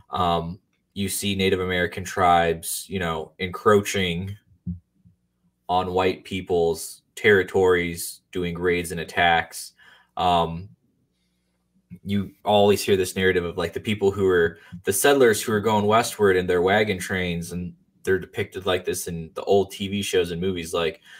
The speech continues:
the Native Americans, they, they come out of nowhere and they attack these wagon trains with these families. And the reason that they're attacking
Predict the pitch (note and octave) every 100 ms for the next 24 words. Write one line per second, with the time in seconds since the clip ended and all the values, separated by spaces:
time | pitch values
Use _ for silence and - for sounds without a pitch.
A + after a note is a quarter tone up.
0 | - - G2+ A2+ G#2 G2 G#2+ A#2 A2 G2+
1 | F2 - G#2 F#2+ E2 _ _ _ - -
2 | C3+ B2+ A2+ G2+ A#2 C#3 B2+ G#2 F2 -
3 | F#2+ G2 F#2+ B2 B2 B2 G#2+ F#2+ A2 B2+
4 | A#2 - A2 F#2+ G2 - E2+ - A#2+ C3+
5 | B2+ G#2 F#2 F#2 E2+ _ _ _ _ _
6 | - A#2 C#3+ G3+ G3 D#3 C3+ - B2 G2+
7 | - C3+ C3+ C#3+ A#2 G2+